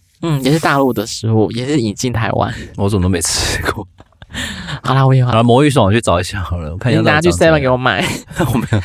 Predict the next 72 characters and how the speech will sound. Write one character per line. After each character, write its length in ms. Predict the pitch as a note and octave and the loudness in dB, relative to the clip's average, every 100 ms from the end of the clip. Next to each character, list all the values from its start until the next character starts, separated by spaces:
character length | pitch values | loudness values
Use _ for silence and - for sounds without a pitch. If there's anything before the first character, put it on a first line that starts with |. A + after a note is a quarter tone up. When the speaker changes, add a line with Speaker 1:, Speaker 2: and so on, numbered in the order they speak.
| - | -2
Speaker 1:
哎， 100 | G#3+ | 2
它 140 | C4+ | 4
一， 60 | D4+ | 2
Speaker 2:
我 0 | |
只 60 | |
看 200 | - E3+ | 2 2
长 160 | C3+ G#2 | 2 2
怎 80 | F#2+ | 2
样， 100 | F#2+ | 2
Speaker 1:
一， 20 | |
一 20 | |
小 140 | E3 C3+ | 2 2
包， 60 | |
Speaker 2:
有 20 | |
没 80 | D#3+ | 2
有？ 80 | E3 | 0
Speaker 1:
一 40 | - | -2
小 180 | - - | -4 -2
包。 340 | - - - - _ _ | 0 0 -2 -10 _ _
Speaker 2:
好。 160 | - - - - | -20 -20 -20 -16
Speaker 1:
好。 300 | - G2+ - - | -4 -2 -2 -8
Speaker 2:
常 260 | - - G#2+ | -6 0 2
温 200 | G#2+ G#2 | 4 4
的 260 | G2+ D2+ E2 | 2 0 -2
还 80 | |
是 80 | F2+ | -4
要 100 | F#2+ | -4
冰？ 240 | F2+ D2+ F2 F#2+ - - | -4 -6 -10 -18 -18 -10
Speaker 1:
常 240 | - B2+ | -4 0
温 160 | B2 B2 | 0 0
的， 120 | G#2+ | -2
常 200 | - F2+ | -2 -4
温 160 | E2+ F2 | -4 -4
的。 240 | D#2 - - | -6 -8 -12
Speaker 2:
嗯。 220 | G2+ D#2 - A2 - | -10 -8 -10 -14 -8
Speaker 1:
对， 220 | G#2 D#2 - | -4 -2 0
反 120 | A2 | 0
正 80 | E3 | 2
就 100 | F3+ | 2
是 200 | F#3 F3+ | 2 2
吃 200 | - F3+ | 0 2
这 60 | |
些 140 | F3+ E3 | 2 2
东 160 | D3+ | 0
西， 100 | C#3+ | 2
我 80 | B2+ | 2
要 80 | A#2 | 2
自 80 | C#3+ | 2
己 80 | G#2+ | 0
要 100 | G#2+ | 0
知 140 | A2 | -2
道 140 | G#2+ A2 | -2 -2
怎 120 | G2+ | 0
么 80 | F2 | -4
吃 240 | - G2 | -4 -2
啦。 260 | F2 D2 - - - - - - | 0 -2 -4 -18 -20 -20 -20 -14
<laughs> 440 | - A#3 A3+ D#3 | -6 -2 0 -2
好， 420 | - A#2+ G#2+ A2 D3 | -2 2 2 2 -2
接 80 | G3 | 0
下 180 | G3+ F#3 | 2 4
来 60 | E3+ | 2
是 180 | F3+ D3+ | 2 2
连 180 | C3 | 0
环 240 | C#3+ C#3 B2 | 2 0 2
的， 100 | A#2 | 0
就 140 | C#3 | -2
是 160 | C#3 C3+ | -2 -2
一 120 | A2+ | -2
个 580 | - A2 G2+ F#2 E2+ D2 F#2 | -2 2 4 4 4 2 2
Speaker 2:
<laughs> 40 | |
还 100 | F#2 | 2
有 100 | G2+ | 0